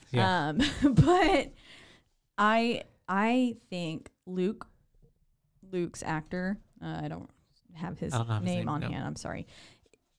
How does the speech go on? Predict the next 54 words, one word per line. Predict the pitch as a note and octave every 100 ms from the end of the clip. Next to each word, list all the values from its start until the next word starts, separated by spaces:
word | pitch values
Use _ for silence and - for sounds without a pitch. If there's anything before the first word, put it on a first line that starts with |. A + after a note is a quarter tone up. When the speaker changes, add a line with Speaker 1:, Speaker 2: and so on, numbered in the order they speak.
| _ _ -
Speaker 2:
was | G#3 F#3
a |
fantastic | - D#3+ D#3 - C#3+ - - -
actor | - - -
in | -
that | C#2 D#3+
Speaker 1:
Mm. |
Speaker 2:
scene. | D#3 - - - _
He | - A3
Speaker 1:
Mm-hmm. | B3+
Speaker 2:
did | C#4 C4+ -
such | - D#3 -
a |
good | C#3 D3
job. | - G#2+ -
The | -
way | F#3+ G3+
that | G#3+
his | A3+ A3+
voice | F3+ F3+ F3+
was | F#3 F3
breaking | - D#3+ F3+ F#3+ F#3+ F#3+ - - - -
and | F#3+ F3
saying, | - E3 D#3
like, | C#3 -
"No, | F3+ C#3+
fuck | - - F#3 F#3
you. | F3+ E3 E3
Like, | E3 C#3+ F3
you're |
not | F3+ E3+ F3
Speaker 1:
Not |
Speaker 2:
my | -
Speaker 1:
my | A#2
Speaker 2:
friend | F3+
Speaker 1:
friend, | -
Speaker 2:
anymore | - F3 E3 B2
Speaker 1:
yeah. | B2
Speaker 2:
because | E3 F3 E3
you're | D#3 E3+
saying | - F#3 G3+ G3
this | F3+
shit | - E3
about | E3+ C#3 D3
me. | E3
Like, | E3 D#3+
clearly | - A3+ G3+ F#3 F3+
we | F3
were | E3 E3+
never | D3+ C#3
friends." | C#3 - F2+ -
Like, | D#3+ - -
Speaker 1:
Yeah. | A#2+ B2 - _ _ _ _ _ _
Speaker 2:
or | G3